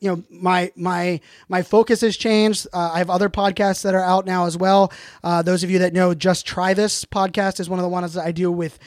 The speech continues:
uh, Amy Landino. Just check it out at just try this podcast dot com. Uh, and it's funny because if I'm looking, I'm looking right now at the data of what the most popular episodes,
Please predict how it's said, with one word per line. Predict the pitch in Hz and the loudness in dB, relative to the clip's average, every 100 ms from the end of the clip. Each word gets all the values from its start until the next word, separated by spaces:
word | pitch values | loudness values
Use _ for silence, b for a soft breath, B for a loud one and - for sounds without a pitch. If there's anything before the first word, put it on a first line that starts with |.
| B B B | B B B
uh, | 160 151 - | -4 -4 -2
Amy | 196 208 208 | 2 4 4
Landino. | 196 180 165 175 226 254 262 | 4 2 0 0 2 2 0
Just | 202 - | -2 -4
check | 190 | 0
it | 185 | 2
out | 185 | 2
at | 160 - B B - | 2 -6 B B -4
just | 170 202 - | 0 0 0
try | - 190 | -2 0
this | 190 180 | 0 -2
podcast | - 180 170 175 165 | -4 -6 -4 -6 -6
dot | 165 160 | -8 -10
com. | - 202 214 247 240 B B B | -8 -6 -4 -4 -6 B B B
Uh, | 214 233 | 2 4
and | 240 | 4
it's | 247 | 4
funny | - 294 214 | 4 4 4
because | 196 214 | 2 4
if | |
I'm | 220 220 | 4 4
looking, | 247 254 | 2 0
I'm | 202 | 0
looking | 233 247 | 2 2
right | 226 214 | 2 4
now | 208 | 4
at | 202 | 4
the | 190 | 0
data | 156 196 208 180 | -2 2 2 2
of | 170 170 | 0 -2
what | 180 208 | 0 0
the | 190 | 0
most | 180 - | -4 -4
popular | - 196 196 185 | -6 -4 -2 -4
episodes, | 175 170 190 196 185 156 | -4 -6 -4 0 0 -2